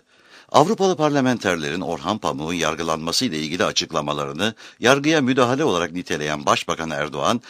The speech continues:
gazetelerin dünkü sayısında yer alan haberlerden de anımsayacağınız gibi şu uyarıda bulunuyordu.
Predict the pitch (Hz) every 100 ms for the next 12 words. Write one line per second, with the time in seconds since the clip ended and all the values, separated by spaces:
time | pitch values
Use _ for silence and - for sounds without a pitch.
0 | - - 127 156 156 156 139 87 117 131
1 | 123 95 71 78 104 85 76 71 82 85
2 | 80 80 76 107 98 73 90 87 85 98
3 | 90 82 87 78 117 92 92 - 180 117
4 | 87 85 101 82 80 85 67 69 65 60